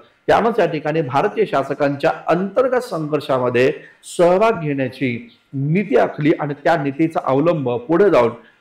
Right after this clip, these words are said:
लॉर्ड वेलेस्लीनं केल्याचं एकंदर त्या ठिकाणी पाहायला भेटतं. चलो, next question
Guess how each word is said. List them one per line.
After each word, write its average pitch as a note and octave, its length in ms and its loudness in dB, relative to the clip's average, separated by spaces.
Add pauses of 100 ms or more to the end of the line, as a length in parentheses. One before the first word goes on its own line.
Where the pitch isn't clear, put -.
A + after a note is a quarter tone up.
लॉर्ड G#3 360 4
वेलेस्लीनं D3 640 2
केल्याचं C#3+ 540 0 (340)
एकंदर G3 440 2
त्या C3 160 2
ठिकाणी B2+ 340 -2
पाहायला A#2+ 360 0
भेटतं. A2 400 -2
चलो, G#3+ 300 0
next G#3 440 -2
question G3 340 -4